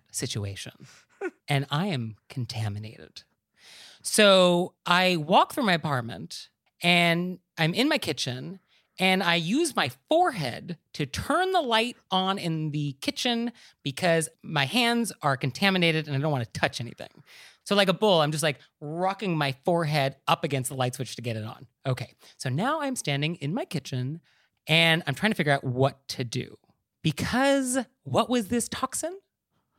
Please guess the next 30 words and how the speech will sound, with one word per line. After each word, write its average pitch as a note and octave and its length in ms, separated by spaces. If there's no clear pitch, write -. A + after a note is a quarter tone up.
Glitter. A#2+ 420
I A2 180
saw B3 720
some G#2+ 400
glitter G3+ 580
coming A#2+ 340
out G#3+ 400
of A2 180
this G#2 220
greeting G3 400
card. A3+ 540
Somebody C3+ 400
had A3 160
sent E4+ 180
me D4+ 320
a D#3+ 80
greeting D#4 240
card A#3 280
and B2 100
it A#2+ 40
had G#3 200
glitter C#4 280
on G#3+ 100
it. A3 120
So D4 840
let E4+ 160
me E4+ 80
just A#3+ 160
say C3+ 120
this. - 400